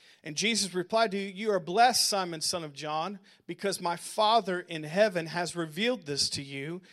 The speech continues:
and you did not learn this from any other human being. Now I say to you that you are Peter, which means rock, and upon this rock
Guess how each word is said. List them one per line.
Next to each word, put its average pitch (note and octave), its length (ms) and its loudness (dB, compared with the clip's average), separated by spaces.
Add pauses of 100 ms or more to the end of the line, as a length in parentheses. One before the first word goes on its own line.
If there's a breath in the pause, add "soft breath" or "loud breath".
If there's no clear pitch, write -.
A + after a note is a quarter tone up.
(240 loud breath)
and D#3+ 120 -6
you F#3+ 160 -4
did A3+ 140 -2
not A3 180 2
learn A3+ 300 0
this G3+ 160 -2
from F3+ 240 -4
any A3+ 380 -6 (100)
other F#3 340 0
human F3 360 -10
being. F3 420 -4 (1500 soft breath)
Now F#3 180 2
I G3 80 4
say G#3+ 240 2
to F#3+ 80 -4
you G3 160 -4
that F3+ 180 -4
you F#3+ 180 0
are E3 120 2
Peter, A3 420 -4
which E3+ 240 -6
means E3 220 -8
rock, G3 420 2
and E3 140 -6
upon G#3 400 -2
this E3 180 -6
rock G3 320 2